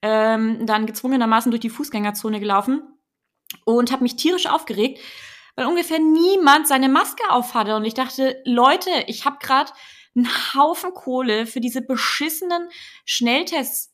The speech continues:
hingeblättert. Ich würde das Geld gerne für was anderes ausgeben. Setzt eure scheiß Masken auf. Wir sind über zweihundert. Wieso hat hier keiner seine Maske auf? Ist hier keine Maskenpflicht mehr? Ähm, hab ich mich kurz aufgeregt auf Instagram, natürlich,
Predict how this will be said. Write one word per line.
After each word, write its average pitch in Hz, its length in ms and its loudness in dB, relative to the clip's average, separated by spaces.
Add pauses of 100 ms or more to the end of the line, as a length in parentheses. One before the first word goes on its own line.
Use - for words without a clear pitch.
hingeblättert. 220 920 -2
Ich 269 140 -10
würde 277 160 -2
das 269 200 -6 (260)
Geld 262 280 -2
gerne 262 240 -2
für 247 160 -12
was 240 240 -2
anderes 294 420 -2
ausgeben. 180 400 -4
Setzt 214 340 -6
eure 269 200 -2
scheiß 226 320 -4
Masken 311 340 -4
auf. 180 260 0 (380)
Wir 233 80 -2
sind 262 180 0 (120)
über 359 260 0
zweihundert. 269 680 0
Wieso 285 280 -2
hat 262 100 -4
hier 269 140 -10
keiner 269 260 -2
seine 233 220 -2
Maske 247 320 -2
auf? 208 100 -6
Ist 254 80 -10
hier 254 100 -10
keine 262 200 -2
Maskenpflicht 226 580 -4
mehr? 185 240 -4 (640)
Ähm, 262 400 4
hab 269 100 -2
ich 277 120 -4
mich 254 120 -2
kurz 311 200 -8
aufgeregt 240 420 -2
auf 226 100 -12
Instagram, 190 460 -4
natürlich, 202 540 -6